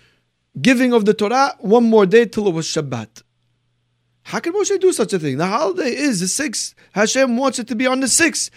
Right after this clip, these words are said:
How could you push it? And the answer is exactly, precisely, this is the answer. The Gdolei Hador,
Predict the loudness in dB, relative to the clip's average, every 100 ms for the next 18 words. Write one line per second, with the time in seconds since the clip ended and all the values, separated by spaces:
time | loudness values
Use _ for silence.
0 | _ -4 0 2 2 2 0 0 -4 -6
1 | -20 _ _ _ _ _ _ _ 2 2
2 | 2 0 -2 -2 -2 -4 -2 -2 -2 -8
3 | -6 -6 -6 -6 -8 -8 -6 -6 -6 -4
4 | -4 -6 -8 -12 _ -20 -20 _ _ _
5 | _ -4 -2 0 2 4 4 4 6 8
6 | 8 2